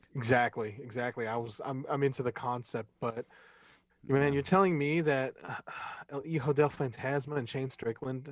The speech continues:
Speaker 1: have a wrestling match against each other, but it's on N X T? Like, even if it was on N X T, this, on paper, this is a match, but this was,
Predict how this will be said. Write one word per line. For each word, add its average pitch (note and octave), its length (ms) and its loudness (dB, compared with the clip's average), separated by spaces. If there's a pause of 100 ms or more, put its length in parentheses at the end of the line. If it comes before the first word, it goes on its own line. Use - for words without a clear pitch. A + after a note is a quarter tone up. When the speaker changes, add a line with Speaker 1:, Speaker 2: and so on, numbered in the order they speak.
Speaker 1:
have A#2+ 180 -4
a A2 40 -8
wrestling C3 320 -4
match C3+ 180 -4
against C3+ 260 -4
each C3+ 160 -4
other, C#3+ 260 2
but A2 420 -8 (680)
it's - 120 -6
on A#2 160 4
N A#2+ 140 0
X A2 160 -6
T? C3+ 380 -2
Like, A2 180 -10
even G3+ 240 10
if G#3+ 280 12
it D#3+ 40 12
was C3 220 8
on B2 160 2
N B2 100 0
X A#2 160 -6
T, A#2+ 220 0
this, A#2 260 -6 (240)
on A#2+ 140 0
paper, A#2+ 340 2
this A2 140 0
is G#2+ 120 -6
a G#2+ 60 -2
match, G#2+ 320 -8
but A2 220 -4
this A2+ 180 -4
was, C3 400 -2